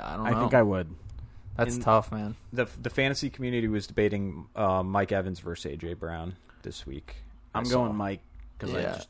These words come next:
Speaker 1: I just
Speaker 2: immensely,
Speaker 1: know Mike's gonna get fifteen
Speaker 2: immensely,
Speaker 1: fucking
Speaker 3: mm-hmm.
Speaker 1: touchdowns.
Speaker 2: yeah, trust Brady and, and that over him.
Speaker 3: Yeah. A J
Speaker 2: Um,
Speaker 3: Brown's got legit health concerns, too. I
Speaker 2: he
Speaker 3: mean,
Speaker 2: does, yeah.
Speaker 3: He, he does have legit health concerns
Speaker 1: Yep.
Speaker 3: always, so.
Speaker 1: Evans, if he's hurt,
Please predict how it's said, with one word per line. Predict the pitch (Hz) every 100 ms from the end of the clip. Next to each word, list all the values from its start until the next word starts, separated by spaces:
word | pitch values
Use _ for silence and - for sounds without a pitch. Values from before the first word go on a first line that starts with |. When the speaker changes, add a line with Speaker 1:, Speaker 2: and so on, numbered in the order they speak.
| -
Speaker 1:
I | 117 117
just | 104
Speaker 2:
immensely, | 98 107
Speaker 1:
know | 107 101
Mike's | 101 - -
gonna | 110 101
get | 92
fifteen | 123
Speaker 2:
immensely, | 120 110 110 104
Speaker 1:
fucking | 95 101
Speaker 3:
mm-hmm. | 95 98
Speaker 1:
touchdowns. | 82 -
Speaker 2:
yeah, | 110 90 90
trust | - 113 - -
Brady | 95 90 90 85
and, | 82 85 -
and | 85
that | 85 82 82
over | 87 85 82
him. | 90 82 80 - -
Speaker 3:
Yeah. | 85 76 - - - -
A | -
J | 98
Speaker 2:
Um, | -
Speaker 3:
Brown's | 143 156
got | 131 104
legit | 98 92 104 -
health | 107 101
concerns, | - - 85 80 80 -
too. | 90
I |
Speaker 2:
he | 85
Speaker 3:
mean, | 170
Speaker 2:
does, | 135 107 120 -
yeah. | 110 110
Speaker 3:
He, | 107
he | 95 110 113
does | - 117
have | 113 101
legit | 104 104 98
health | 101 67
concerns | - 92 - 80 87
Speaker 1:
Yep. | 113
Speaker 3:
always, | 82 92
so. | - - - - - - - - - -
Speaker 1:
Evans, | 107 107 107 107 - -
if | -
he's | 107 104 -
hurt, | - 117 110 -